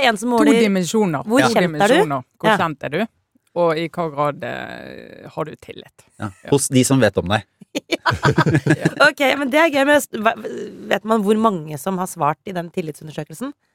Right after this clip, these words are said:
Speaker 1: Eller hvordan har de, hvordan har de gjort dette her, liksom?
Speaker 2: Altså, jeg tror undersøkelsen er vanlig sånn, eh,
Speaker 1: Spurt, spurt folk.
Speaker 2: spørreundersøkelse, liksom.
Speaker 3: Ja.
Speaker 2: Eh, det tror jeg nok, men, eh, ja, nei, men jeg, eh,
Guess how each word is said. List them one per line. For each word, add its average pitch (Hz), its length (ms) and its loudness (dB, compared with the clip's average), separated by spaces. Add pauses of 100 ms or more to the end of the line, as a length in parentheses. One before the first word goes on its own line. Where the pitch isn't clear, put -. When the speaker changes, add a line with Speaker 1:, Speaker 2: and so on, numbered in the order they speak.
(140)
Speaker 1:
Eller 285 120 -2
hvordan 277 160 2
har 269 120 2
de, 240 100 2
hvordan 220 180 2
har 226 60 4
de 220 100 2
gjort 202 120 -8
dette 196 180 -4
her, 170 140 -4
liksom? 185 280 0 (400)
Speaker 2:
Altså, 180 160 0
jeg 220 80 0
tror 254 180 2
undersøkelsen 190 720 -2
er 240 160 -2
vanlig 196 420 -2
sånn, 131 580 -6
eh, 120 240 -12
Speaker 1:
Spurt, - 540 -12
spurt - 180 -12
folk. 170 140 -2
Speaker 2:
spørreundersøkelse, 160 840 -4
liksom. 175 300 -12 (200)
Speaker 3:
Ja. 113 160 4
Speaker 2:
Eh, 170 140 -4
det 180 240 -4
tror 226 160 -6
jeg 220 60 -8
nok, 175 240 -12
men, 180 240 -10
eh, 170 580 -6
ja, 302 160 2
nei, 302 160 -2
men 302 160 -4
jeg, 269 280 -6
eh, 220 580 -4